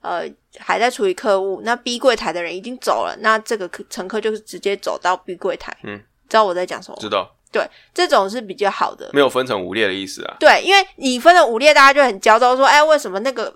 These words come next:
Speaker 1: 处理得这么慢？”或是“这个为什么他的队伍比较快，然后我的队伍比较慢？”什么，你就会有，容易有这种心态。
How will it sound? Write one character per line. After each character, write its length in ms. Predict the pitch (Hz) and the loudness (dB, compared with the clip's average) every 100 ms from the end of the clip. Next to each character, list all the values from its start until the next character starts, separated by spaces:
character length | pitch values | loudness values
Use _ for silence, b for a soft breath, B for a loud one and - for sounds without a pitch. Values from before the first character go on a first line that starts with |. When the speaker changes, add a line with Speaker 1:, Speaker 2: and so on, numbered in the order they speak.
| _ - | _ -12
Speaker 1:
处 160 | 220 | -8
理 100 | 247 | -2
得 80 | 190 | -2
这 100 | 185 | -2
么 140 | 226 190 | -4 -2
慢？” 340 | 214 226 120 220 | 2 2 2 -6
或 140 | 240 | -8
是 140 | 226 226 | -8 -6
“这 100 | 247 | -6
个 260 | 240 175 - b b b | -4 -8 -10 b b b
为 140 | - 262 | -2 -2
什 160 | 233 | -2
么 200 | 170 156 | -8 -8
他 200 | - 220 | -6 -2
的 160 | 220 180 | -2 -4
队 200 | - 240 | -6 -4
伍 80 | 190 | -4
比 140 | - 175 | -6 -6
较 140 | 196 | -6
快， 260 | - 226 180 | -2 -2 -2
然 140 | 170 | -2
后 160 | 196 202 | -2 -2
我 120 | 170 | -4
的 120 | 180 | -10
队 160 | 208 185 | -8 -8
伍 80 | |
比 60 | 165 | -8
较 120 | 170 | -12
慢？” 240 | 185 185 196 | -6 -6 -6
什 140 | - | -14
么， 60 | - | -16
你 80 | 220 | -4
就 160 | 254 | 0
会 100 | 262 | 2
有， 120 | 220 196 | 0 0
容 180 | 208 | -4
易 40 | 226 | -6
有 100 | 185 | -8
这 60 | |
种 220 | - 190 190 | -6 -8 -8
心 240 | 196 165 | -14 -16
态。 200 | - - | -10 -10